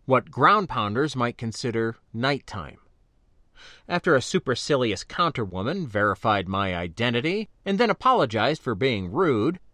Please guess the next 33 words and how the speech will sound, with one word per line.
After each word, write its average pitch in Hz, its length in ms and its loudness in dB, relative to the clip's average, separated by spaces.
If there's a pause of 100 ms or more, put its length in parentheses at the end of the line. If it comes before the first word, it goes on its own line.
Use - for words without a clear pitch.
(120)
I 165 100 2
was 110 140 -2
still 107 280 0
in 87 60 -6
the 78 60 -10
flight 117 360 0
suit, 92 360 -6
so 92 220 -4
her 85 140 -10
doubts 110 420 -2
were 82 160 -10
valid, 87 540 -6 (720)
the 151 100 2
manager 160 460 0
came 123 260 -2
bustling 123 540 0
out, 98 300 0 (280)
all 220 380 6
too 208 320 0
pleased 139 640 0
to 110 80 -2
help 120 240 0
a 92 160 -4
titled 139 520 0
member 143 380 4
of 131 100 2
the 131 100 0
family, 123 640 -2 (120)
even 143 320 2
one 127 200 2
so 110 200 0
barely 107 540 0
connected. 117 560 -6